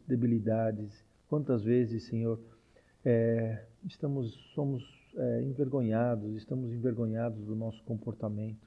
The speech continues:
Pedimos perdão por isso. Ajuda-nos, Senhor, essa semana a buscarmos, é,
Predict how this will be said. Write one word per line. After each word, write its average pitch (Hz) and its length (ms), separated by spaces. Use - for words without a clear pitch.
Pedimos 123 360
perdão 113 460
por 113 200
isso. 110 300
Ajuda-nos, 120 600
Senhor, 117 300
essa 117 200
semana 113 580
a 123 80
buscarmos, 131 840
é, 120 540